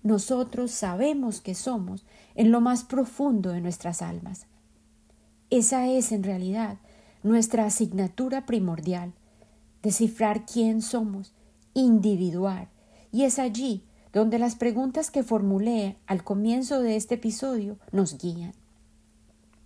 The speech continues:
En el escrito del humano cansado del mundo, la conversación continúa y eventualmente incluye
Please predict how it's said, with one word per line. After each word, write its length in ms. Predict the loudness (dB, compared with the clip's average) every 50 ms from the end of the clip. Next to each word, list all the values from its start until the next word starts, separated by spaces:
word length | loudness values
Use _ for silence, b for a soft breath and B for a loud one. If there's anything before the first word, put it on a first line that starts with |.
| _ _ _ _ _ _ _ _ _ _ _ b b b b b b b b b b b
En 140 | 4 4 6
el 140 | 6 4 4
escrito 560 | 4 2 0 0 0 0 0 0 2 2 2
del 180 | 4 4 4 2
humano 380 | 2 0 0 0 0 -2 0
cansado 480 | 0 -2 0 0 0 -2 0 0 0 0
del 140 | -2 -2 0
mundo, 380 | -2 -2 -2 -2 -4 -4 -8 -12 b b b b b b b b
la 140 | -4 -2 0
conversación 680 | 0 0 0 0 0 0 0 -2 0 0 0 0 2 2
continúa 720 | 2 2 0 0 -2 -2 -2 0 0 0 0 -2 -6 -10 b b b b b b b
y 100 | b 2
eventualmente 800 | 2 4 2 2 0 0 0 0 0 0 0 0 0 0 2 2
incluye 600 | 2 2 2 0 0 2 2 2 2 0 -2 -6